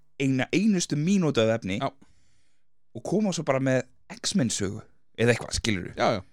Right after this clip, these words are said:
Speaker 2: algjörlega, bara samanlegar. Bara
Speaker 1: Þeir
Speaker 2: fara,
Speaker 1: eru
Speaker 2: þú
Speaker 1: bara,
Speaker 2: veist
Speaker 1: bara stopp hér og ég er ekki að segja endilega að þessir atburðir sem eru búin að gerast fram að Endgame hafi ekki gerst, skilurðu?
Speaker 2: Nei,
Speaker 1: Það
Speaker 2: nei.
Speaker 1: má alveg kíkja bara aftur inn í heiminn og nú er allt í einu X-Men komnir.
Speaker 2: Já.
Speaker 1: Eða, eða Fantastic Four, eða
Speaker 2: Bara,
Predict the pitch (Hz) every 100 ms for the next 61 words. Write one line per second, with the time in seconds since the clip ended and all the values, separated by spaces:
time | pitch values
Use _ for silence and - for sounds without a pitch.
0 | - 196 - 98 - 175 - 131 147 110
1 | 110 - - - - - 143 131 170 180
2 | 160 131 127 - - - 131 123 - -
3 | - - 220 - - - 196 - - -
4 | - 165 180 180 185 180 190 185 175 151
5 | 143 - - - - 139 139 - 160 123
6 | 151 - 147 127 123 117 123 120 120 156
7 | 135 - 135 127 160 - - 147 139 117
8 | - - - - - - 147 117 143 143
9 | - 233 139 135 - - 135 165 202 127
10 | 120 139 214 160 143 127 - - 123 -
11 | 87 - - 131 110 143 147 - - -
12 | 131 156 180 175 180 - 175 127 87 -
13 | 123 123 - - - - - - - -
14 | - 123